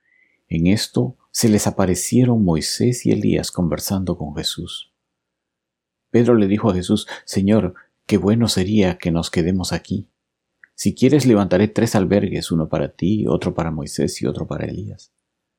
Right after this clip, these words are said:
Mientras estaba aún hablando, apareció una nube luminosa que los envolvió, de la cual salió una voz que dijo:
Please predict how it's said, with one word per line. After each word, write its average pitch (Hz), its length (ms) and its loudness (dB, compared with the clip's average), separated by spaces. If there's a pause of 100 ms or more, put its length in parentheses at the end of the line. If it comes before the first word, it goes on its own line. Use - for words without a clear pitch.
(920)
Mientras 120 320 4
estaba 143 400 4
aún 123 260 4
hablando, 101 600 0 (340)
apareció 113 580 4
una 131 240 4
nube 123 440 6
luminosa 107 640 2
que 90 100 0
los 82 180 -2
envolvió, 80 580 -6 (460)
de 87 80 2
la 87 140 2
cual 113 220 2
salió 92 300 2
una 90 180 0
voz 92 320 0
que 85 120 -2
dijo: 78 380 -6